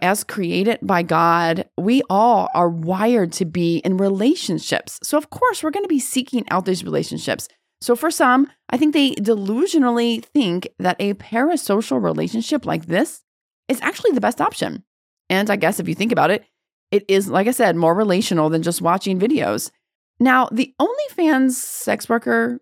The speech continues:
model, whatever you wanna call her, and the A I sex worker, which I, we're almost there, right? There are now apps for A I girlfriends. So I suppose there will be A I sex workers in the future.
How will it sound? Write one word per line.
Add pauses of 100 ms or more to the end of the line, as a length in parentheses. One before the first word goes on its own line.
(140)
model,
whatever
you
wanna
call
her, (500)
and
the
A
I
sex
worker, (420)
which (140)
I,
we're
almost
there,
right?
There
are
now
apps
for
A
I
girlfriends.
So
I
suppose
there
will
be
A
I
sex
workers
in
the
future.